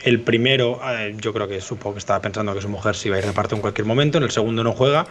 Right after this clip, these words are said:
En el tercero viene pensando en su hijo. Y ya desde el cuarto, eh,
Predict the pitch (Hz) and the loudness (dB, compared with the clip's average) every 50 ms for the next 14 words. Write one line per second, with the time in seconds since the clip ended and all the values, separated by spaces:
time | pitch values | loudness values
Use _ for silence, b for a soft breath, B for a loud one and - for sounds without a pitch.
0 | B B B B B B B B - 123 113 110 107 110 107 101 - - 127 120 | B B B B B B B B -8 -6 -4 -4 -4 -6 -8 -8 -4 -2 0 0
1 | 120 110 104 104 - 143 135 123 113 117 117 117 113 107 113 104 - 107 107 113 | 2 0 -2 -4 -8 -8 -6 -2 0 2 2 2 0 -2 -4 -6 -4 -4 -6 -6
2 | 113 110 - 131 131 127 - 147 165 170 - 131 110 98 95 98 95 104 95 95 | -6 -4 -4 -2 -2 0 0 0 0 0 -2 -4 -4 -2 -4 -4 -4 -6 -6 -6
3 | - 104 95 98 - 120 123 127 131 B B B B B B B B - 117 107 | -4 -4 -4 -2 -2 -2 -2 -2 -4 B B B B B B B B -4 0 0
4 | 101 98 98 101 | 2 2 0 -2